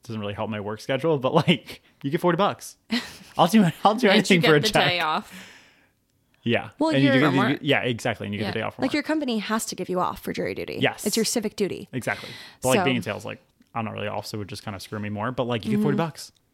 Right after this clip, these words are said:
Speaker 2: If you get dismissed, do you still get forty dollars?
Speaker 1: No, I didn't get my forty dollars.
Speaker 2: Mm.
Speaker 1: I was pissed.
Speaker 3: Well, if you go, I went once. I went for a day,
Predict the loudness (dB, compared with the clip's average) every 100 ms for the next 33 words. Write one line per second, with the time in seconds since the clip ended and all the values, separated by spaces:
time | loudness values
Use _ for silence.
0 | _ _ _ -10 -6 -4 -2 -2 -4 -4
1 | -4 -6 -6 -8 -8 -6 -6 -8 -10 -10
2 | -8 -8 -8 -10 -12 -20 _ _ _ -10
3 | -10 -10 -18 _ -8 -6 -6 -8 -8 -8
4 | -8 -10 -10 -16 _ -16 -14 -14 -18 _
5 | _ -8 -6 -6 -8 -10 -2 0 0 0
6 | 0 0 0 0 -4 -4 -8 -10 -6 -2
7 | -2 -6 -4 -2 -2 -2 -2 0 -2 -4